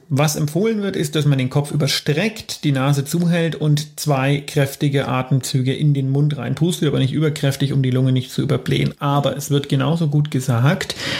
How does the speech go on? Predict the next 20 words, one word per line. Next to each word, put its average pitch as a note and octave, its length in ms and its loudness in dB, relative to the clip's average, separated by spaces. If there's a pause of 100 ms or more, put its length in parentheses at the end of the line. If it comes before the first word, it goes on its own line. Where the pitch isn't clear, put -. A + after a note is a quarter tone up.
(160)
dass C#3 180 0
man C3+ 160 4
das B2+ 100 0
auch - 160 -4
sein C#3 380 2
lassen D3+ 320 0
kann, C#3+ 460 0
wenn C#3+ 360 2
einem C3+ 380 2
das C3 220 -4
zu D3+ 180 -2
eklig C#3+ 400 0
ist. C3 340 -2
Ähm, C#3 320 2
da C3 140 -2
geht D3 300 0
die C3+ 80 2
Leitlinie, D#3+ 580 0
die D3 140 0
dafür, C#3 420 0